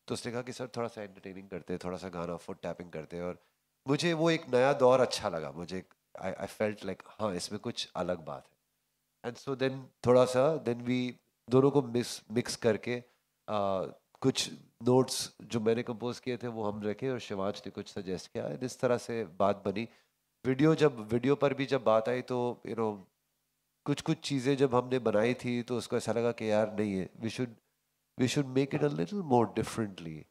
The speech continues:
तो ये जो गाना था, वो थोड़ा, it, it wasn't easy to make, क्योंकि इसका जो messaging point of view था, वो बहुत ही हमें कैजुअल करना था।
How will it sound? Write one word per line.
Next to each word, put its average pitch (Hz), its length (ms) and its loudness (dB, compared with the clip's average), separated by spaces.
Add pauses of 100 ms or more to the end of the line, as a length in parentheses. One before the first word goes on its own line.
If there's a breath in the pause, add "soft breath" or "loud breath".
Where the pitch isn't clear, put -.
(500)
तो 147 120 -2
ये 147 200 2
जो 170 220 2
गाना 131 240 6
था, 160 160 0
वो 165 220 2
थोड़ा, 151 260 2 (540)
it, 127 140 2
it 135 140 0
wasn't 151 360 6
easy 131 320 6
to 131 100 2
make, 90 240 0
क्योंकि 117 200 0
इसका - 180 0
जो 120 120 0
messaging 117 520 0
point 123 260 2
of 123 60 -4
view 127 200 -2
था, 127 80 4
वो 123 360 0 (460 soft breath)
बहुत 120 280 4
ही 139 240 0
हमें 117 240 0
कैजुअल 107 600 6
करना 135 320 2
था। 127 280 -10